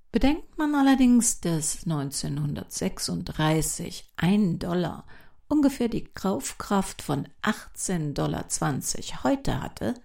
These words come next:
dann kommt man auf mehr als fünfundvierzig Millionen fünfhunderttausend Dollar. Kaum auszudenken, wie viel das in Reichsmark damals war.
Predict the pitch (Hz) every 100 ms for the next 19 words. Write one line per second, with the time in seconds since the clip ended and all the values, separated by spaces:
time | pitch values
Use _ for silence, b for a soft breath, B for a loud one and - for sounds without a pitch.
0 | - _ - 196 202 - 294 311 - 269
1 | 269 233 226 226 - - _ 233 294 269
2 | 190 175 - - 247 294 285 262 196 185
3 | 196 180 147 143 143 160 165 165 151 156
4 | b - - 285 269 254 - - - 190
5 | 165 151 143 139 - - - - - -
6 | - 151 - - - - - - - 311
7 | 320 220 202 196 - 190 175 180 175 165
8 | 165 185 - 156 127 - 175 - - 156
9 | - - 170 - - 147 135 - - -
10 | 131 117 123 - 104 143